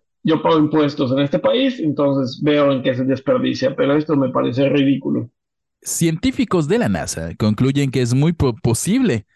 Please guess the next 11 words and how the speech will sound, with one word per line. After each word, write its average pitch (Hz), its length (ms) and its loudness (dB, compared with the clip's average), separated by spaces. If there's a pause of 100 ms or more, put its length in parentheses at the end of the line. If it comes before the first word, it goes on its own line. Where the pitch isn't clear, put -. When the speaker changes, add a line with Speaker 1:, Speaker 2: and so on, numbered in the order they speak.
(320)
Speaker 2:
que 165 80 2
nos 160 220 0
extingamos. 170 720 0 (200)
<laughs> - 1080 -6
Speaker 1:
Guau. 147 480 -2
Speaker 2:
Guau. 98 440 -6 (460)
No 160 200 0
lo 180 100 2
vi 160 140 2
venir, 127 340 0
nasa. 110 380 -4